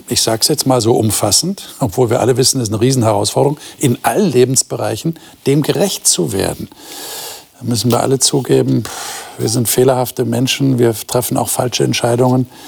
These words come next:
Ich wünsche Ihnen, dass Sie in Ihrem Nachdenken darüber auch zu einem Ergebnis kommen, für sich ganz persönlich. Und Sie dürfen das gerne mit uns teilen. Sie dürfen uns schreiben. Auf unserer Homepage haben Sie die Möglichkeit,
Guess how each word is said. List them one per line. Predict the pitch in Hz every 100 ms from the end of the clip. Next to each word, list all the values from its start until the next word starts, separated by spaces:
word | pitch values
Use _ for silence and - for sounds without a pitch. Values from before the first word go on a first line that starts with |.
| - - - - - _ -
Ich | 107
wünsche | 165 185
Ihnen, | 156 139 143 127
dass | 127 - -
Sie | 135 135 135
in | - 135 127
Ihrem | 131 123 123
Nachdenken | 113 123 175 - 139 135 139
darüber | 127 120 135 139 135
auch | 131
zu | - 143
einem | 131 127
Ergebnis | 113 139 - 123 -
kommen, | 131 117
für | -
sich | 117 127
ganz | - 123
persönlich. | - 113 143 185 - 120
Und |
Sie | 117
dürfen | 139 160 143
das | 123
gerne | 147 147
mit | 139
uns | 127 120
teilen. | - 131 190 196 - - - -
Sie | -
dürfen | 131 143 139
uns | 123 -
schreiben. | 123 120 147 156
Auf | 131
unserer | 135 123 113
Homepage | 143 139 131 135 - - -
haben | - 131
Sie | 117
die | 120
Möglichkeit, | 123 139 143 - 131 131